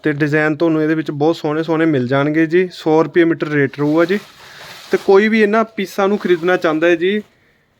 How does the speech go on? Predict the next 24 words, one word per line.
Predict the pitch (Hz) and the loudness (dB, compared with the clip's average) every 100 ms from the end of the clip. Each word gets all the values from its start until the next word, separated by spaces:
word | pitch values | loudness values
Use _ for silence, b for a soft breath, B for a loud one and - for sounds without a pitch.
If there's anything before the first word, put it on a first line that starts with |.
| - | -4
ਕੱਲ੍ਹ | 165 190 | 0 0
ਜ਼ਰੂਰ | 175 165 170 185 | 0 4 4 4
ਵਿਜ਼ਿਟ | 180 185 190 | 2 0 0
ਕਰੋ | 185 180 | 0 2
ਜੀ। | 175 190 196 190 _ - | 0 -2 -4 -6 _ -4
ਦਾਸ | 160 165 - | 0 0 0
ਕੰਪਨੀ | 180 156 175 | -4 0 2
ਦੇ | 175 | 2
ਕੱਟ | 170 143 - | 2 -4 -2
ਪੀਸ, | 175 170 185 175 - | -4 0 0 0 -2
ਕੁਆਲਿਟੀ | - 160 160 151 175 | 2 4 2 -2 -6
ਬਹੁਤ | 160 160 170 175 | -4 0 0 2
ਹੀ | 175 | -2
ਸੁਪੀਰੀਅਰ, | - 151 147 156 170 175 170 | -2 0 2 4 4 4 2
ਡਾਰਕ | 151 156 151 147 | 0 0 0 -2
ਰੰਗ | 165 165 | -2 -2
ਤੁਹਾਨੂੰ | 165 175 170 165 | -2 -4 -2 -4
ਇਸ | 139 | -2
ਦੇ | 156 | -4
ਵਿੱਚ | 151 151 | -4 -4
ਮਿਲ | 143 131 | -2 -2
ਜਾਣਗੇ। | 139 143 156 185 - b b b - | -2 -4 -4 -4 -6 b b b -4
ਇਹ | |
ਸਾਰੇ | 170 165 175 180 185 | 0 2 2 2 2